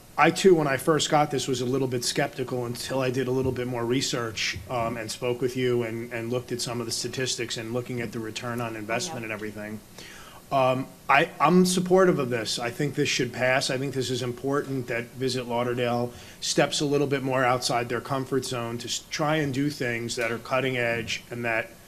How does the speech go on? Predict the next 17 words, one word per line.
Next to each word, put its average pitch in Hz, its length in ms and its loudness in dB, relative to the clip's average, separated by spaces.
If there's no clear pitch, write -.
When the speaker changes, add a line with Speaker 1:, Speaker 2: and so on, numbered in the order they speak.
Speaker 1:
um, 120 500 2
that 131 420 0
can 143 140 -4
showcase 131 580 0
our 113 140 -2
brand. 117 440 0
When 143 140 0
you 147 120 6
look 180 220 6
at 170 80 6
the 151 140 2
overall 147 520 4
spend 139 520 0
for 120 180 -6
a 117 40 -4
marketing 123 500 0
campaign, 113 640 -4